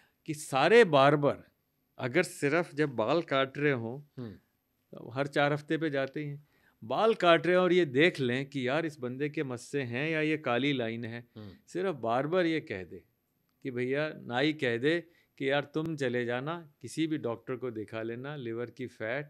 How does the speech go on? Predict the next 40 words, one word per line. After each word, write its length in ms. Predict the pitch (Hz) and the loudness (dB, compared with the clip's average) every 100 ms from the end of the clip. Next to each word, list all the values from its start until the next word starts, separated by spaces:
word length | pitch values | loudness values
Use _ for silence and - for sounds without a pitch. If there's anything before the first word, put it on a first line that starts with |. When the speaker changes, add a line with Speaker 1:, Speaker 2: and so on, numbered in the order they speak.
| - | -14
Speaker 1:
और 140 | 113 | -16
हेल्थ 240 | 101 110 110 | -10 -10 -10
चेक 300 | - 110 - | -12 -12 -10
करा 240 | 107 101 95 | -12 -10 -12
लेना, 340 | 98 104 110 _ _ _ _ _ - | -14 -16 -20 _ _ _ _ _ -14
मेरा 440 | 110 131 151 151 | -6 -2 0 -2
जीवन 400 | 139 113 120 127 | -4 -8 -6 -8
सफल। 480 | 120 113 123 143 147 147 _ _ _ | -8 -6 -4 -4 -6 -14 _ _ _
और 120 | - | -16
भारत 440 | 101 107 127 139 139 | -8 -4 -2 -4 -6
के 60 | 131 | -8
अंदर 400 | 113 113 117 117 | -6 -8 -10 -10
सब 380 | - - 190 190 | -10 0 0 2
लोग 420 | 147 135 139 139 - | 2 2 2 -4 -8
डॉक्टर 380 | 123 120 - 180 | -6 -6 -2 -2
बन 220 | 143 123 | 0 -2
जाएंगे, 420 | 120 120 117 117 | -4 -4 -6 -10
किसी 320 | 117 117 156 | -10 -6 -6
को 120 | 156 147 | -4 -4
डॉक्टर 300 | 120 120 135 | -6 -6 -8
सरीन 400 | - 113 123 123 | -6 -6 -6 -10
की 140 | 123 | -12
ज़रूरत 400 | 101 101 104 110 _ _ _ 208 | -12 -14 -14 -16 _ _ _ -14
नहीं 140 | 120 120 | -10 -8
Speaker 2:
मैं 240 | 123 131 | -6 -4
ये 120 | 135 | -6
क्लिप 280 | 135 139 135 | -6 -8 -6
काट 180 | 127 131 | -6 -6
के 300 | - 143 143 | -6 -6 -6
देश 300 | 143 113 120 | -8 -10 -10
के 100 | - | -10
सारे 220 | - 139 | -6 -4
नाइयों 320 | 147 123 131 143 | -4 -4 -4 -6
को 80 | |
टैग 260 | 135 123 139 | -4 -2 -2
करूंगा, 240 | 156 160 | -2 -4
Speaker 1:
बिल्कुल। 200 | 170 240 | 2 4
Speaker 2:
specially 260 | 269 - 165 | 4 4 4
वाली 200 | 135 123 | 2 -2
करूंगा। 340 | 104 90 85 | -8 -12 -16